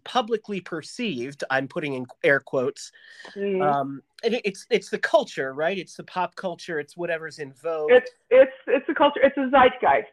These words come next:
Speaker 2: It's, um, I have the students in Period Styles do a paper. I call it Through the Lens of Zeitgeist. Um, and y-,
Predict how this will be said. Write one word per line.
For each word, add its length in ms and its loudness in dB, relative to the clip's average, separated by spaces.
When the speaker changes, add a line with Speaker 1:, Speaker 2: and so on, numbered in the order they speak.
Speaker 2:
It's, 180 6
um, 400 6
I 100 4
have 420 2
the 100 -2
students 300 -4
in 80 -6
Period 320 0
Styles 380 4
do 360 2
a 100 0
paper. 320 0
I 100 2
call 220 2
it 80 -6
Through 100 -2
the 80 -4
Lens 320 4
of 160 -6
Zeitgeist. 640 0
Um, 320 8
and 280 2
y-, 120 -18